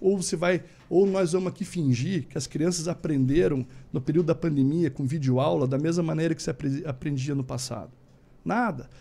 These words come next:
A resposta do governo é criar um monte de firula tecnológica de um secretário que nunca entrou numa sala de aula na vida, que é um grande empresário,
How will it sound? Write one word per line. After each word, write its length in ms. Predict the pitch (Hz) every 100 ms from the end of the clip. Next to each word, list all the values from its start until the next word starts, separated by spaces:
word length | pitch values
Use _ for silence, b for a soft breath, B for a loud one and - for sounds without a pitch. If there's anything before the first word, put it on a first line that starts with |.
| b
A 80 | b
resposta 460 | 143 - 196 214 202
do 100 | 170
governo 440 | 143 135 190 233
é 20 |
criar 220 | 147 165 196
um 80 |
monte 280 | 170 202 262
de 100 | -
firula 560 | - - 156 180 240 131
tecnológica 1000 | 131 160 156 135 143 202 190 123 - 127 b b b
de 60 | 165
um 40 |
secretário 560 | - 196 175 - 151 143
que 80 |
nunca 220 | 165 240 247
entrou 180 | 202
numa 160 | 185 170
sala 300 | 131 147 139
de 100 | 131
aula 160 | 127 123
na 140 | 175
vida, 300 | 165 190 - -
que 100 | 202
é 40 |
um 60 | 196
grande 360 | 165 247 359
empresário, 640 | 240 - 165 127 127 123